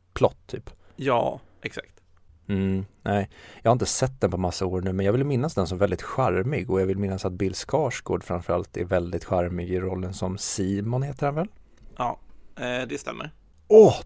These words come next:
Speaker 1: det är väl Martin Wallström som spelar hans storebrorsa, va?
Speaker 2: Ja, kanske.
Speaker 1: Ja, men, eh, har du sett mister Robot?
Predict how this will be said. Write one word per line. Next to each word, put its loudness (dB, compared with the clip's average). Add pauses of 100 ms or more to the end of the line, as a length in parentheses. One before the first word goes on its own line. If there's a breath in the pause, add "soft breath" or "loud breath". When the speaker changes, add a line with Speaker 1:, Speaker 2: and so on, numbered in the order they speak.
(140)
Speaker 1:
det 4
är 6
väl 6
Martin -2
Wallström 4
som 2
spelar 0
hans -2
storebrorsa, 0
va? -2 (300)
Speaker 2:
Ja, -6
kanske. -8 (960)
Speaker 1:
Ja, 2
men, 4
eh, 2
har 6
du 4
sett -4
mister 2
Robot? 2